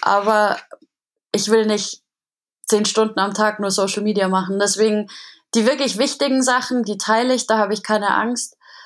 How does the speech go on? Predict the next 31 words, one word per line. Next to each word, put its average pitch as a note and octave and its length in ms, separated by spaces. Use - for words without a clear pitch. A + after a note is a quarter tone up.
Zum G#3+ 180
Teil G#3 400
gibt's A#3+ 280
da A#3 120
vielleicht A3 440
auch G#3 220
mal A3 140
kleine G#3+ 360
Diskussionen, G#3+ 880
aber G3 600
ich F#3 180
glaub G#3 300
auch, G#3+ 400
dass G3+ 340
die A3+ 100
Menschen, A#3+ 400
die A3+ 140
sich A3 240
für A3 120
meine G#3+ 320
Kanäle G#3 500
interessieren, A#3 1000
von A3 160
einem G#3+ 100
ähnlichen G#3+ 480
Schlag A3 380
sind G#3+ 260
wie G3+ 140
ich A3 260
und G3+ 220
deswegen G#3 800